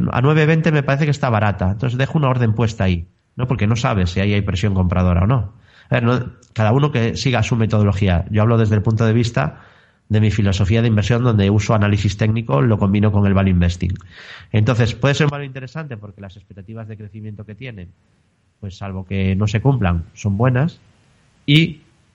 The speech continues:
eh, esta caída, pues, la va a poner más barata, eso está claro, pero falta el contenido importante, que es que nos diga el precio, que lo peor probablemente ha pasado, que entra, yo no quiero ser el primero en comprar, ¿vale? Entonces, aquí además, como venimos de un sector que lo está haciendo mal,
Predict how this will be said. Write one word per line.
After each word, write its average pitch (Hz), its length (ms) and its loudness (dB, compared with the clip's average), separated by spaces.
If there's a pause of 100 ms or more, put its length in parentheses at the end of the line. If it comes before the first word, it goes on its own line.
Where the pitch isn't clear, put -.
(180)
eh, 107 240 -2
esta 110 220 -2
caída, 120 300 0
pues, 120 120 -2
la 107 80 2
va 107 80 2
a 101 60 -6
poner 101 200 -2
más 95 160 -2
barata, 107 380 -2
eso 90 160 -4
está 98 160 -4
claro, 90 360 0
pero 120 360 0
falta 107 380 -2
el 117 140 -4
contenido 104 520 -2
importante, 110 600 0
que 107 100 -2
es 104 120 -4
que 101 400 -2 (320)
nos 107 180 2
diga 113 200 0
el 113 100 2
precio, 131 400 0
que - 80 -2
lo 104 140 2
peor 104 180 2
probablemente 110 400 2
ha 95 80 2
pasado, 92 460 2 (340)
que - 80 0
entra, 117 400 0 (220)
yo 143 80 4
no 175 80 4
quiero 156 120 4
ser 135 140 4
el 113 80 0
primero 123 260 4
en 113 100 4
comprar, 87 400 2 (340)
¿vale? 117 160 2
Entonces, 98 500 2 (600)
aquí 127 260 4
además, 147 300 6
como 110 180 4
venimos 123 320 4
de 135 60 4
un 131 80 6
sector 135 320 4
que - 80 6
lo - 60 8
está - 140 4
haciendo 127 280 8
mal, 170 460 4